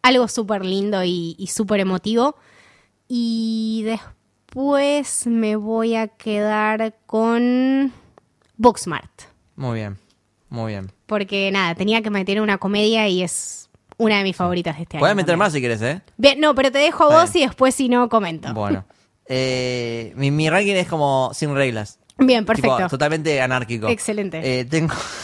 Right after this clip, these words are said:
Speaker 2: <laughs> tengo catorce películas que las voy a decir muy rápido.
Speaker 1: Bueno.
Speaker 2: Eh, tengo Spider-Verse,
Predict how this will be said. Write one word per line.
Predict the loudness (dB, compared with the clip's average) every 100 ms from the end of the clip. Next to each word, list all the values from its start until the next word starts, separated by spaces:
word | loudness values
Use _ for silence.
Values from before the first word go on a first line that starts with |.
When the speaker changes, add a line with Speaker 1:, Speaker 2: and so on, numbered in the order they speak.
| -12
Speaker 2:
<laughs> | -14 -16 -20 -20 -4
tengo | 0 2
catorce | 2 0 0 0
películas | -2 0 -2 -2 -6
que | -6
las | -2
voy | 0
a | 0
decir | -2 0
muy | 2
rápido. | 4 2 2 -2 -4 -4
Speaker 1:
Bueno. | 2 2 2 -2 -2
Speaker 2:
Eh, | -2 -2 -2
tengo | -2 -2
Spider-Verse, | -2 2 2 4 2 0 -6 -20